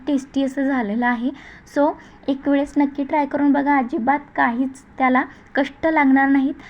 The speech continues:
अगदी दहा मिनिटाच्या आत बनवून तयार होणार आहे आपलं आईस्क्रीम आहे. एकदा घरच्यांना या आईस्क्रीमची ट्रीट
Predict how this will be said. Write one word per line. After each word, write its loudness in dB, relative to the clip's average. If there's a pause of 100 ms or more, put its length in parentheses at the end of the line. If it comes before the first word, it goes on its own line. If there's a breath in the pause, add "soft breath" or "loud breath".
(180 loud breath)
अगदी 0
दहा 0
मिनिटाच्या -2
आत 2
बनवून 4
तयार 0
होणार 0
आहे -4
आपलं -6 (500 loud breath)
आईस्क्रीम 0
आहे. 2 (100)
एकदा 2
घरच्यांना 2 (300 loud breath)
या 6
आईस्क्रीमची 2 (120)
ट्रीट -2